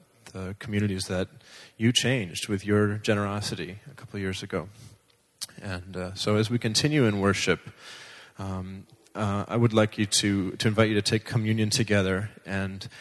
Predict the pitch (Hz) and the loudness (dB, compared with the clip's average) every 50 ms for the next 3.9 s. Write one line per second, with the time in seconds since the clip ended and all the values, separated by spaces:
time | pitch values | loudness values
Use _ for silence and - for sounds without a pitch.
0 | - - - - - 139 147 143 127 117 123 131 127 - - 120 110 98 117 104 | -20 -20 -20 -2 4 6 6 8 6 6 4 4 4 4 2 2 2 4 4 4
1 | 107 107 101 - 110 95 87 - 92 92 90 90 - - - - - - - - | 4 4 4 4 4 4 4 4 2 2 2 2 0 0 0 -4 -12 -20 -20 -20
2 | _ _ _ _ _ _ _ _ - - - - 123 117 110 110 120 113 - - | _ _ _ _ _ _ _ _ -8 -8 -8 -4 0 0 4 4 4 6 6 4
3 | 107 104 - - - - - - 120 110 107 110 107 104 98 95 92 95 | 4 4 2 -8 -16 -14 -8 -6 -4 0 2 2 4 2 2 0 -2 -6